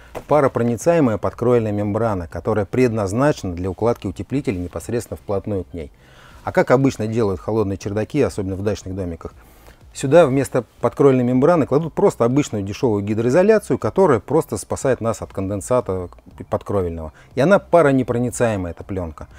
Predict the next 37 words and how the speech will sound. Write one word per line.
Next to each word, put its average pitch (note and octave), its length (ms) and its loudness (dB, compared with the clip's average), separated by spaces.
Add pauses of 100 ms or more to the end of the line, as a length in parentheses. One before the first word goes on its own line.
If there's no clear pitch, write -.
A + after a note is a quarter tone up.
(180)
И B2 80 -2
вот C#3 180 2
в - 140 -20
таком D#3+ 340 2
случае G#2 380 -4
утеплять B2 400 -2
вплотную A#2+ 500 0
нельзя. G#2+ 460 -4 (100)
Обязательно G#2+ 480 2
нужно A2+ 280 0
оставлять G#2 460 0
воздушный G#2 500 -4
зазор. A2+ 420 0 (320)
И G#2 60 -12
тут, B2+ 180 -2
если B2 240 0
вы A#2+ 140 2
не A#2 100 0
строитель, A#2 440 0
не A2 120 -2
знаете G#2 340 -2
правильную A2 460 0
схему F#2+ 320 -6
утепления, C3 340 -2
лучше A2 240 -6
в G2+ 60 -6
это G#2 120 -4
вообще G2+ 240 -2
не G#2 120 -2
ввязываться, A2+ 460 0
лучше - 180 -10
позвать G#2 340 0
кого-то, G#2+ 280 -4
кто - 160 -10
в - 20 -4
этом F#2+ 200 -6
разбирается. F#2 480 -4